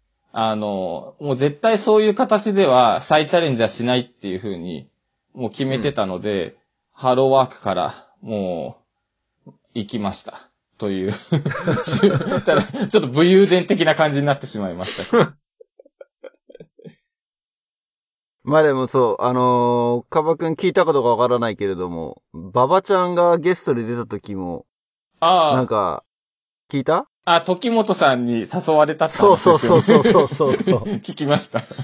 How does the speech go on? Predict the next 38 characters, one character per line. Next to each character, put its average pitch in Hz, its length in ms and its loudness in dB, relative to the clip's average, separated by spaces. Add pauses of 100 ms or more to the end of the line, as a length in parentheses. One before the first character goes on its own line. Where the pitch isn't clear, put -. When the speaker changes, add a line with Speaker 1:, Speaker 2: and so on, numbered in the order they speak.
(480)
Speaker 3:
時 139 300 2
本 165 320 4
さ 135 220 4
ん 120 260 0
ね、 127 400 4
も 117 160 0
う - 20 0
ほ 120 120 2
ん 135 60 0
と 143 100 -4
そ 147 100 2
れ 135 80 8
こ 131 80 4
そ、 120 600 4 (400)
上 117 280 0
の 120 200 2
上 120 140 4
の、 113 420 0
雲 127 260 2
の 110 100 0
上 104 100 2
の 92 120 -2
存 101 200 -4
在 98 220 0
で 101 100 0
は 95 120 2
あ 95 40 0
る 92 80 -6
け 90 140 -10
れ 80 100 -4
ど 73 100 -10
も。 69 220 -12 (300)
Speaker 1:
そ 139 260 -4
う - 20 -4
で 101 120 -2
す 98 160 -12
よ 80 100 -10
ね。 101 480 -6